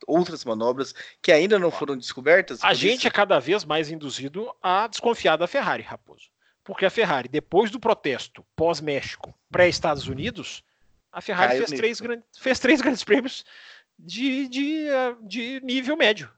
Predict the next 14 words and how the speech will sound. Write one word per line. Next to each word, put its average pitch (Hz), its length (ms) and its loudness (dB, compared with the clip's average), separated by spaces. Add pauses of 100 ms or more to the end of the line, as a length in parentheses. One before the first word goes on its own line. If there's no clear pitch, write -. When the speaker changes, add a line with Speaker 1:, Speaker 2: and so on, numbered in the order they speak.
(120)
Speaker 2:
Então, 175 280 -2
a, 214 60 6
a, 160 340 0
a 170 40 0
chance 277 420 6
da 262 100 6
Ferrari 165 380 4 (300)
não 202 240 2
ter 269 220 2
sido - 280 -6
punida, 180 500 -6 (340)
ter 160 200 -6
sido, 240 640 -2
digamos, 175 800 -2